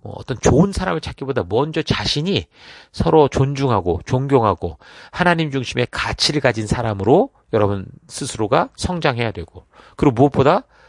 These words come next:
똑같이 말씀의 가치를 소중히 여기며 살아내는 그런 남자, 그런 여자를 만나야 됩니다. 자녀를 바른 성경의 가치를 교육할 수 있는 그런 남자, 말씀의 가치를 따라 믿음의 거룩한 성품과 태도로 자녀를 교육할 수 있는 그런 여자들을 만나야 되는 거죠.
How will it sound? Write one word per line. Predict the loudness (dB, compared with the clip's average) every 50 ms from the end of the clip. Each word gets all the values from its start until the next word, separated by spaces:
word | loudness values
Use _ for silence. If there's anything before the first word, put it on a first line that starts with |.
| _ _ -4
똑같이 | -2 0 2 0 0 0 -2 -2
말씀의 | -2 -2 -4 -4 -2 -2 -2 -2
가치를 | -4 -6 -6 -6 -4 0
소중히 | 2 2 2 0 -2 -8 -8 -6 -4 -2
여기며 | -2 -2 -4 -4 -6 -4 -4
살아내는 | -4 -4 -6 -6 -6 -6 -6 -4 -6 -6
그런 | -4 -2 -2 0 0
남자, | 0 -4 -4 -6 -10 -8
그런 | -2 0 2 2
여자를 | 2 0 0 2 0 0
만나야 | 0 -2 -6 -6 -6 -6 -6
됩니다. | -6 -10 -12 -14 -16 -18 -20 _ _ _ _ -20 -20 -20 -20 -20 -20 -12 -6
자녀를 | -2 0 2 4 4 4 4 2
바른 | 2 2 0 0 0 -2
성경의 | -2 -4 -2 -4 -4 -4
가치를 | -4 -6 -6 -6 -6 -6 -4
교육할 | -2 -2 -2 -2 -4
수 | -4 -2 -4
있는 | -2 -2 -4 -6
그런 | -4 -4 -4 -4 -4
남자, | -4 -6 -8 -10 -16 -18 _ _ _ _ _ -20 -20 -10 -4 -2
말씀의 | 0 0 0 0 0 0
가치를 | 0 0 -2 -2 -2 -6 -4 -2
따라 | 0 0 0
믿음의 | 0 -2 -4 -4 -4 -2
거룩한 | -2 -2 0 0 -2 -2
성품과 | -2 -4 -6 -6 -4 -4 -4 -4 -4
태도로 | -4 -4 -2 0 0 0
자녀를 | -2 -2 -6 -6 -6 -6 -6 -6 -6 -4
교육할 | -2 -2 -2 -2 -4 -4
수 | -2 -2
있는 | -2 -2 -2 _ -10 -20 _ _ _
그런 | -6 -2 0 0 0 0
여자들을 | -4 -6 -6 -8 -8 -8 -6 -6 -6 -6 -8 -14 -20 -20 -16 -8
만나야 | -6 -6 -4 -4 -6 -6 -8 -8 -10 -10 -12 -16 -18 -4 0
되는 | 2 2 2 2 -2
거죠. | -8 -12 -12 -14 -14